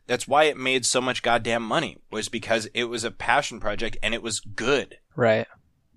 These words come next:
Speaker 1: It was fun. It was well thought out, well executed. And the
Speaker 2: Wha-
Speaker 1: passion just oozes from developer to player.
Speaker 2: Yeah. Well, and that's part of the reason why I pretty much wanna support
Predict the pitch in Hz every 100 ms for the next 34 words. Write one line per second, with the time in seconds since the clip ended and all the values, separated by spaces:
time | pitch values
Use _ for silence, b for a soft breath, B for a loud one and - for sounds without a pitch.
0 | - 117 117 - - - 131 110 73 -
1 | 104 95 87 92 120 139 143 143 131 123
2 | 107 113 98 107 123 131 101 - - -
3 | 87 95 127 _ B B B B _ _
4 | _ - - - b b 127 120 131 135
5 | - 135 123 - 123 143 139 123 110 110
6 | - _ - 127 127 120 104 110 107 110
7 | - - 160 123 64 - _ _ - 117
8 | 104 95 - _ - 180 175 160 160 -
9 | 143 147 135 117 117 117 110 110 110 107
10 | 107 101 71 _ _ _ _ _ - 135
11 | 143 127 117 - 113 110 - 110 - 107
12 | 107